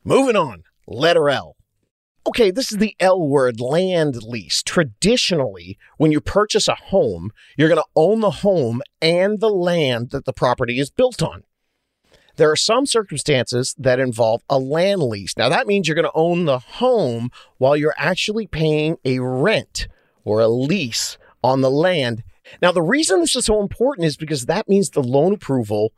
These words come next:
that you got is now going to deduct that lease payment from your monthly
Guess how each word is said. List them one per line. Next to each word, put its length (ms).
that 180
you 340
got 600
is 200
now 240
going 300
to 240
deduct 840
that 280
lease 420
payment 540
from 500
your 220
monthly 600